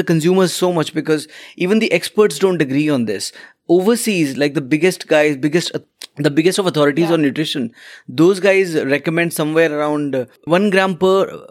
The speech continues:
Speaker 1: per pound of body weight.
Speaker 2: Correct.
Speaker 1: Right? And in India, we're not even agreeing on one gram, uh,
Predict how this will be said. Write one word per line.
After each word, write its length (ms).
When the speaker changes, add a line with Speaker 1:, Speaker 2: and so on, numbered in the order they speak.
Speaker 1:
per 120
pound 380
of 100
body 280
weight. 240
Speaker 2:
Correct. 440
Speaker 1:
Right? 280
And 180
in 140
India, 640
we're 140
not 100
even 320
agreeing 560
on 100
one 240
gram, 500
uh, 360